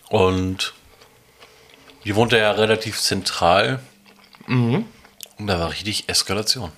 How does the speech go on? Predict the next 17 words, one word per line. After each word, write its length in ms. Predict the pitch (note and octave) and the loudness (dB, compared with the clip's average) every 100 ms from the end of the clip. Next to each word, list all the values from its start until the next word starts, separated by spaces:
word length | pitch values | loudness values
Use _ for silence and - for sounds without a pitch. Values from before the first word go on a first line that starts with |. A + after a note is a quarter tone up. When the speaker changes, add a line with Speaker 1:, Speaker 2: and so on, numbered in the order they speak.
| _ _ | _ _
Speaker 2:
Echt? 240 | B2+ D3+ - _ _ - | -2 -2 -6 _ _ -12
Speaker 1:
Ja, 60 | - | -8
ja. 220 | D#3+ F#2+ _ _ _ _ _ _ _ _ _ _ _ _ _ - | -8 -12 _ _ _ _ _ _ _ _ _ _ _ _ _ -6
Draußen, 300 | E2+ F2 F#2+ | -2 0 0
also 200 | F#2 F#2+ | 0 0
die 160 | F#2 F#2 | 0 0
hat, 200 | F#2 G2 | 0 -4
äh, 140 | F2+ | -4
die 60 | F2+ | -4
ganze 280 | F#2+ G2 | -4 -2
Nähe, 240 | F#2+ F#2+ F#2+ | -2 -2 0
da 100 | F#2 | 0
ist 160 | F2+ | -2
eine 100 | E2 | -6
Kneipe. 480 | - F2 F2 - C3 C3 | -6 -2 -2 -2 -6 -8
Speaker 2:
Mhm. 260 | - A#2+ E3+ - - | -10 -4 -4 -6 -12
Speaker 1:
Rappelvoll. 560 | - - - - D2 | -12 -10 -12 -10 -12